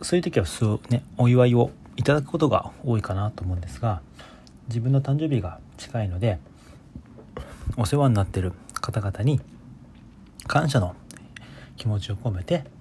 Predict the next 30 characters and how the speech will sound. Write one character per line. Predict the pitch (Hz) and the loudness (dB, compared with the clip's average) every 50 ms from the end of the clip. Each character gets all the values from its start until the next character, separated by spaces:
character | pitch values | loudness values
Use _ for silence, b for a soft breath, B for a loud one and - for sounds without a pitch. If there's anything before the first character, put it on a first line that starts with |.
| B B B B B B B B - - - | B B B B B B B B -20 -20 -20
え | - - - - - - - | -20 -18 -18 -18 -18 -16 -12
ー、 | - | -4
お | |
菓 | - - 110 | 0 0 0
子 | - - | 0 0
を | 90 - | -4 -4
配 | - - 104 101 | 0 4 4 4
っ | |
て | - - - | 6 6 4
ま | - 101 | 6 6
す | 104 - - | 4 2 0
っ | - | -2
て | - - | -2 0
い | 85 90 87 | 2 2 0
う | 80 - - - - - | 0 -2 -8 -12 -10 -10
こ | - - | -10 -6
と | - - | -2 -2
だ | 92 85 | -2 -2
っ | |
た | - - | -4 -10
ん | - | -12
で | - - | -14 -10
す | - | -8
ね。 | - 92 - - - - - - B B B B B B B B | -6 -6 -8 -8 -16 -20 -20 -20 B B B B B B B B
で、 | - 107 101 101 - - - - - - - - - - - - - - - - - - - - - - - - - | -2 0 0 -2 -4 -10 -18 -20 -20 -20 -20 -20 -20 -20 -20 -20 -20 -20 -20 -20 -20 -20 -20 -20 -20 -18 -14 -6 0
そ | - - 127 | 4 8 10
れ | 127 135 135 | 12 12 10
聞 | 135 - - - - - 131 | 8 6 0 -6 0 2 2
い | 120 | 4
て、 | - - 127 113 98 90 | 8 10 10 10 10 6